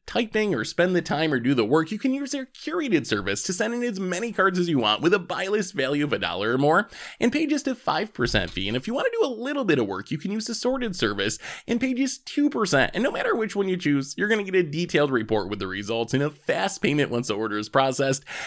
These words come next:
And you can even get another ten percent off by heading over to card conduit dot com slash M T G Goldfish. Card Conduit, they're the easiest way to sell your Magic cards.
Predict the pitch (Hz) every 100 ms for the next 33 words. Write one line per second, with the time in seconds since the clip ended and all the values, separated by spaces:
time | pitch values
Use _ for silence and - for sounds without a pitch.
0 | - 247 294 302 320 320 277 285 285 285
1 | 269 208 240 247 226 196 156 107 98 -
2 | 151 165 175 175 190 196 - 180 190 180
3 | 175 190 131 135 - 110 107 - 95 92
4 | 95 98 - 107 104 110 113 104 104 101
5 | 101 95 95 113 127 - - - - -
6 | 269 320 240 147 151 185 214 214 220 233
7 | 254 _ 214 254 143 98 95 95 98 104
8 | 107 101 113 123 143 156 170 202 185 113
9 | 113 107 104 107